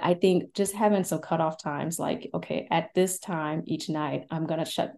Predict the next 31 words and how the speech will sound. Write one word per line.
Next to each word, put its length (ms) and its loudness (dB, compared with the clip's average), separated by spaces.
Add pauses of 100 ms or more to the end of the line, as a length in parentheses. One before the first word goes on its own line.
(100)
down 220 2
my, 140 -4
you 100 4
know, 200 2
I'm 100 2
gonna 240 2
take 280 0
my 80 2
phone 240 0
and 100 -2
put 140 2
it 80 0
away 180 0
from 200 -6
me." 340 -4 (320)
And 100 8
I 40 10
think 220 10
also 280 8
people 240 4
will 80 6
find 320 2
that 120 0
they're 180 4
a 40 2
little 300 4
more 180 2
relaxed 680 0
because 460 2
each 260 0
time 440 0